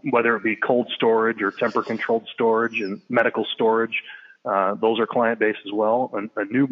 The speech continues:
uh, product that we've been working on is high-end car storage. You know, as opposed to a guy, you know, taking his classic Mustang and putting it in a, you know, a, a pre-engineered metal building out in a cornfield somewhere and paying, you know, a hundred bucks a month on it.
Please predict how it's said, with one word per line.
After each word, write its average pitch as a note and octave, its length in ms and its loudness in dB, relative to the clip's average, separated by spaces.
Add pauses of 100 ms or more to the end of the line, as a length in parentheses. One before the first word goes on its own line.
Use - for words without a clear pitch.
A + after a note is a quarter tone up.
(260)
uh, G#2 380 -4 (100)
product A2 400 2
that A2+ 100 -4
we've A2 160 -4
been G#2+ 140 0
working G#2+ 320 0
on G#2+ 160 0
is G#2 180 -2
high-end G#2+ 360 2
car A#2+ 200 2
storage. F2 380 -4 (760)
You G#2 60 -4
know, G#2 160 2
as G#2+ 80 -2
opposed B2 420 0
to B2 100 0
a G#2+ 40 0
guy, A2+ 440 2 (800)
you B2 100 -2
know, G#2 180 2 (120)
taking A#2+ 260 -2
his G#2+ 240 0
classic B2 520 2
Mustang A2+ 580 0
and G#2+ 260 -6
putting - 240 -2
it A#2+ 40 2
in A2+ 160 2
a, G2 240 2 (440)
you A2+ 120 -2
know, G2 180 0
a, G#2 320 -2
a G#2+ 40 -6
pre-engineered A2+ 580 0
metal A#2 240 4
building A#2 420 0
out A2+ 200 2
in G#2 60 -2
a G#2 60 -2
cornfield C3+ 640 -2
somewhere A2 420 2
and G#2 160 -8
paying, A2 400 -4 (180)
you A#2+ 100 -6
know, G2+ 100 0
a - 20 2
hundred A2+ 220 2
bucks A2+ 260 0
a - 40 -18
month B2 260 0
on G2+ 140 2
it. G#2+ 140 -2